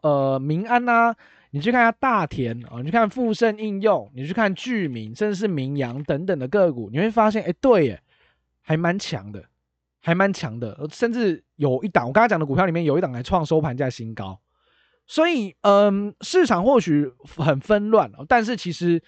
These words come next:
呃，你有策略的S O P，你有方法的话，还是有股票可以做，只是你的操作部位稍微控制一下啦，哦，还是可以操作，好不好？不要那么的悲观。那小部位操作来应对一下的股市，毕竟真的不是很强，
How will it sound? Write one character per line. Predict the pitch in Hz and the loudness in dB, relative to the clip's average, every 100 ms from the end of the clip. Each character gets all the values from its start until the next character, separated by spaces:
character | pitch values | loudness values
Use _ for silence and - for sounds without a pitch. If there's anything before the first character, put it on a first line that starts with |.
| _ _ _ _ - | _ _ _ _ 0
呃， | 156 | 2
你 | 160 | 2
有 | 311 185 | 0 0
策 | 143 285 240 | 2 4 6
略 | 247 214 | 6 4
的 | |
S | 180 175 | 2 4
O | 190 185 | 4 2
P， | 202 | 2
你 | 220 | 2
有 | |
方 | 175 214 | 4 2
法 | 180 | 2
的 | 131 | -2
话， | 139 | -2
还 | 143 185 | 0 4
是 | |
有 | 254 | 2
股 | 180 127 | 2 2
票 | 175 | 2
可 | 170 | 2
以 | 139 | 0
做， | 151 139 | 0 -2
只 | - 131 | -4 -6
是 | 202 | -2
你 | 208 | 0
的 | 135 | 0
操 | 135 180 | 2 4
作 | 196 | 4
部 | 180 190 | 4 2
位 | 175 | 4
稍 | 160 | 2
微 | |
控 | 147 170 151 | 2 -2 -4
制 | 156 | -8
一 | 120 | -8
下 | 120 131 | -6 -8
啦， | 98 _ _ | -10 _ _
哦， | 113 | -8
还 | 110 | -4
是 | 180 | 0
可 | 240 | 2
以 | 170 | 4
操 | 175 196 | 4 4
作， | 208 131 | 2 2
好 | 135 | 2
不 | |
好？ | 160 | 2
不 | 165 | 2
要 | 180 - | 2 2
那 | |
么 | 208 | 0
的 | 175 | 2
悲 | 156 165 | 0 2
观。 | 156 147 147 _ _ _ - | 2 0 -2 _ _ _ 2
那 | 226 202 | 4 6
小 | 180 | 4
部 | 165 254 | 4 4
位 | 233 | 4
操 | 208 208 | 6 4
作 | 220 190 | 6 4
来 | 147 | 2
应 | 208 180 | -2 0
对 | 180 | 2
一 | 165 | 2
下 | 185 | 2
的 | 170 | 0
股 | 120 104 | -4 -10
市， | - 113 127 | -10 -12 -6
毕 | 208 | -6
竟 | 190 185 | -4 -2
真 | |
的 | 185 | -2
不 | 139 | -4
是 | 175 | -2
很 | 151 107 | -4 -4
强， | - | -14